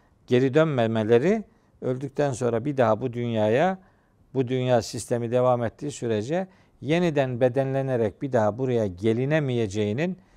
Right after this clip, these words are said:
yani reenkarnasyon inancının yanlışlığının apaçık delillerinden biri işte bu ayettir. Bu vesileyle bunu size hatırlatayım. Ve son ayet, ve in küllün lemma cemi'un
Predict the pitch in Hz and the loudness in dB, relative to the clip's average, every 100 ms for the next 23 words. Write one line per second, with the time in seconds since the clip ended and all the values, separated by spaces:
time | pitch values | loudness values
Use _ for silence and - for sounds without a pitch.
0 | _ _ - 135 127 113 117 127 127 123 | _ _ -6 -4 -2 0 0 0 0 0
1 | 123 123 117 - 139 127 120 113 104 120 | 0 -2 -6 -6 -8 -6 -6 -4 -6 -8
2 | 131 117 113 120 - 113 113 151 208 190 | -8 -4 -4 -6 -6 -4 -2 0 -2 -4
3 | _ _ _ _ - 160 117 104 110 - | _ _ _ _ 2 2 2 -4 -6 -4
4 | 123 123 117 110 110 107 98 101 151 165 | -2 -2 -2 -4 -4 -4 -4 -2 2 4
5 | 220 - _ _ - - 120 110 120 107 | 4 0 _ _ -12 -6 -4 0 4 4
6 | 101 98 - 180 190 - _ _ _ - | 4 0 -2 -4 -4 -8 _ _ _ -4
7 | 147 127 101 127 117 110 101 101 113 101 | 2 2 0 -2 -2 0 -2 -4 -6 -8
8 | - 107 160 170 _ _ _ - 113 - | -8 -6 -6 -8 _ _ _ -8 -6 -4
9 | 110 104 - 147 196 226 _ _ _ _ | 0 0 0 -2 -2 -4 _ _ _ _
10 | _ - 180 - 220 190 151 135 120 143 | _ 0 0 6 6 6 6 6 6 6
11 | 208 - _ _ _ _ - 175 208 196 | 2 0 _ _ _ _ -2 2 4 2
12 | 185 220 214 202 226 220 233 156 175 175 | 2 2 4 4 2 -2 -4 2 2 4
13 | 165 156 139 143 139 151 202 214 214 220 | 4 2 2 -2 -2 0 2 4 4 4
14 | 220 233 | 0 -4